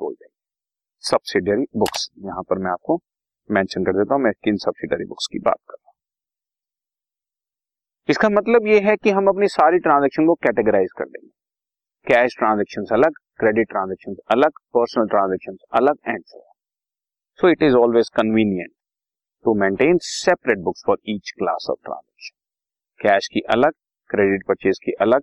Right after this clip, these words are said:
क्रेडिट सेल्स की अलग, पर्सनल लेजर of debtor से अलग, क्रेडिटर से अलग, बिल रिसीवेबल अलग, बिल्स पे,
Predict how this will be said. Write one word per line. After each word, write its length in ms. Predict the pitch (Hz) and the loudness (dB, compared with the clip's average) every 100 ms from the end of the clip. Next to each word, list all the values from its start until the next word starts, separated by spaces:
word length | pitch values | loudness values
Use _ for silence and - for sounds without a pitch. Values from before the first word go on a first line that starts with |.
| _ _ _ _ | _ _ _ _
क्रेडिट 300 | 101 95 90 | -2 -2 -2
सेल्स 340 | - 95 95 - | -4 -2 -2 -4
की 60 | - - 113 | -10 -4 0
अलग, 200 | 139 151 _ _ _ _ | 0 -2 _ _ _ _
पर्सनल 400 | 110 110 - 110 | 0 0 0 -2
लेजर 300 | 101 90 95 | 0 0 0
of 60 | 90 | 0
debtor 280 | 92 90 104 | 0 -2 -2
से 160 | - 92 | -2 0
अलग, 220 | 98 131 147 - | 2 2 -2 -8
क्रेडिटर 320 | 90 92 98 | -6 -4 -4
से 140 | 90 - - | -6 -8 -4
अलग, 240 | 107 135 - 92 85 | 0 -2 -4 -10 -2
बिल 160 | 95 | 0
रिसीवेबल 420 | 92 - 87 87 87 | -2 -4 -6 -4 -4
अलग, 240 | 107 120 - - | -2 -2 -4 -8
बिल्स 160 | 92 - | -6 -6
पे, 80 | _ | _